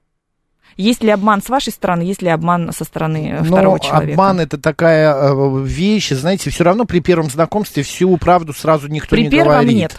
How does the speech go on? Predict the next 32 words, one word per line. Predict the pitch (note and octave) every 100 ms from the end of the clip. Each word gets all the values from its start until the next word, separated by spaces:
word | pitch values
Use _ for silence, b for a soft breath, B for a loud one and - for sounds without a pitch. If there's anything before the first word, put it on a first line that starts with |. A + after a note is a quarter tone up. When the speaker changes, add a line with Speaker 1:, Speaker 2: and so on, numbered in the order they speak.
| -
Speaker 1:
но | G#3
при | G3+ B3+
ближайшем, | G#3 B3 B3 B3+ - D#3 D3 -
вот | F3+ F#3+
е-, | G3+
при | -
первом | A3+ E4 C4+ G#3+
действительно | G#3 A#3 G3+ F3+
нет. | F3 D#3
Если | G#3+ A#3
только | B3 A3 F#3+
вы | G#3
познакомились | G3+ G3 A3 A#3 F#3 D#3+ -
и |
у | F#3
вас | F#3+
за-, | F#3+ F#3+ G3
какой-то | F#3 G3 F#3+ F3
завязался | D#3+ F3+ F3+ D#3+ D#3+
смолток, | - E3 D#3+ D#4 G#4 - b b
действительно | - F#3 - A3 G#3+ F#3
нет. | E3 C3+ B B
Но | F#3
если | A3+ F4+ A#3
мы | B3
будем | B3 C4
сейчас | A#3 - A3+
говорить | F#3+ G#3+ G3+ F3
о |
знакомстве | F3+ G#3 G#3+ E3+ - D#3
в |
интернете, | E3 F#3 G#3 F#4 - -